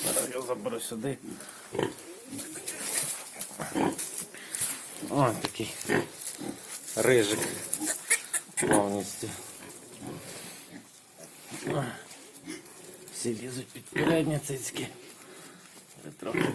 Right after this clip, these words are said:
назад їх. О, такі валірдосиків народила. Дві свинки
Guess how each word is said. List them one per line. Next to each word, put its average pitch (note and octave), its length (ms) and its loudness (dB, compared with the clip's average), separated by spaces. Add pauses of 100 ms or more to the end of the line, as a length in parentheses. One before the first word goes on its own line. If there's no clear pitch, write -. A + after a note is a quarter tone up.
назад A#2 500 4
їх. C3 220 2 (1040)
О, A#2 180 8
такі A#2 400 10 (360)
валірдосиків G#2+ 880 8 (1300)
народила. G2+ 760 8 (1300)
Дві A2 260 10
свинки D3 640 8